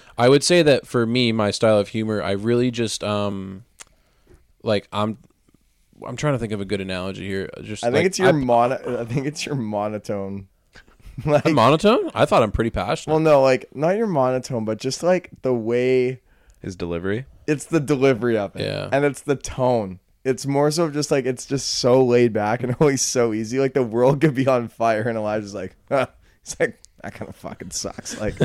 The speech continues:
Speaker 2: <laughs> we're gonna die in, like, thirty
Speaker 1: Like, my
Speaker 2: seconds."
Speaker 1: humor in a nutshell, the way I compare it is like those baseball pitchers that do the big windup, and what you don't realize is they've thrown the pitch, like,
Speaker 2: Behind
Speaker 1: back
Speaker 2: their
Speaker 1: over
Speaker 2: back.
Speaker 1: their head, and, like,
Speaker 2: <laughs> Yeah.
Speaker 1: it's, like,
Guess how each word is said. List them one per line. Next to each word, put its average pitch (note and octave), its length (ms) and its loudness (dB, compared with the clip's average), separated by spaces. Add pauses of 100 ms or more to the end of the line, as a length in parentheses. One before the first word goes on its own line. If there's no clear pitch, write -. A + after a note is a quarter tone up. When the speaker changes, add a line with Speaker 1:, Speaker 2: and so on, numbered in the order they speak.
(140)
Speaker 2:
<laughs> D#3 240 -14
we're B2+ 120 -2
gonna D#3 240 2
die A2+ 340 2
in, - 80 0
like, A2 160 -4
thirty B2+ 220 0
Speaker 1:
Like, B2 100 4
my C#3+ 200 6
Speaker 2:
seconds." D#3 100 4
Speaker 1:
humor E3 240 4
in D3+ 60 2
a C#3 60 2
nutshell, C3 520 4
the B2 120 0
way B2 120 6
I A#2+ 80 6
compare A#2 320 4
it A2+ 80 2
is G#2+ 200 0
like G#2+ 200 2
those G#2+ 160 2
baseball A2 400 2
pitchers A2+ 360 -2
that G2+ 120 -2
do G#2 100 -2
the G#2 100 -2
big G2+ 180 -2
windup, G2+ 600 0
and G2 160 -4
what G2 140 -4
you G2+ 80 -4
don't F#2+ 220 -4
realize G2 420 -2
is F#2+ 180 -8
they've F2+ 180 -8
thrown G2 300 -6
the F#2+ 80 -12
pitch, - 300 -8
like, F#2 260 -8 (580)
Speaker 2:
Behind A#2+ 140 4
Speaker 1:
back A2+ 200 4
Speaker 2:
their A#2 120 0
Speaker 1:
over A#2+ 80 6
Speaker 2:
back. A#2 180 6
Speaker 1:
their G#2 180 6
head, G#2 260 2
and, G#2 120 0
like, G2 200 0 (200)
Speaker 2:
<laughs> C#3+ 160 -6
Yeah. G2+ 200 -4
Speaker 1:
it's, G2 180 -6
like, G2 120 -2